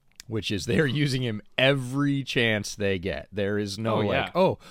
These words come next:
Speaker 1: we should save Saquon for later." Uh, he has a hundred and forty touches, seven hundred and seventy-one yards.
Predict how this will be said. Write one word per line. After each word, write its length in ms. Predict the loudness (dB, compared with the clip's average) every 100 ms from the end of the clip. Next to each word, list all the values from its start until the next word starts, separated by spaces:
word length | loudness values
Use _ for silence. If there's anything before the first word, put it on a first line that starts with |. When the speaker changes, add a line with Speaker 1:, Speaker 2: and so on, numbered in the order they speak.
| -6
Speaker 1:
we 200 | 4 4
should 260 | 4 0 -2
save 300 | 2 4 2
Saquon 640 | 2 -2 -2 -2 -4 -4
for 140 | -6 -4
later." 360 | -2 -2 -6 -14 -20 _ -4
Uh, 340 | 0 2 0 -2
he 140 | -2
has 120 | -2
a 40 | -4
hundred 580 | -10 -2 0 2 0 -2
and 120 | -6
forty 400 | -6 -6 -6 -8
touches, 600 | -6 -6 -6 -8 -8 -14 _ _ _ _ _
seven 540 | -12 -4 0 0 -2
hundred 320 | -4 -4 -4
and 100 | -6
seventy-one 680 | -6 -4 -4 -4 -6 -4 -6
yards. 420 | -6 -10 -14 -20